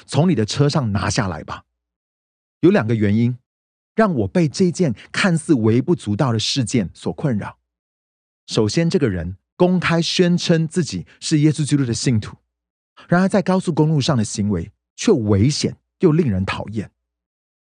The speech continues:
第二个比较不那么明显的原因是这台车子的状况。正如我所提的，这不是一辆特别老旧的车子，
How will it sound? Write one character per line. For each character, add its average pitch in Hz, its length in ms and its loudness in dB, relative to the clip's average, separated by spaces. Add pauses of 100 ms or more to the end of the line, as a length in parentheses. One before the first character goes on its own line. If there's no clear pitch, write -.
第 285 80 4
二 269 80 4
个 170 80 4
比 107 140 -2
较 151 160 -2
不 131 100 -2
那 151 80 0
么 151 120 0
明 107 180 0
显 117 120 -2
的 90 60 -4
原 92 300 -4
因 104 160 -4 (500)
是 - 180 -2
这 220 240 0
台 131 200 -4
车 - 280 0
子 - 140 -6
的 98 100 0
状 104 220 -2
况。 - 300 -6 (640)
正 180 160 4
如 135 180 2
我 147 60 2
所 117 180 -4
提 - 240 -6
的， 90 220 -6 (560)
这 - 160 2
不 - 160 -2
是 202 180 -4
一 165 100 0
辆 170 220 0
特 - 160 -4
别 113 140 -2
老 98 180 -4
旧 151 160 0
的 113 100 -2
车 127 240 0
子， - 220 -12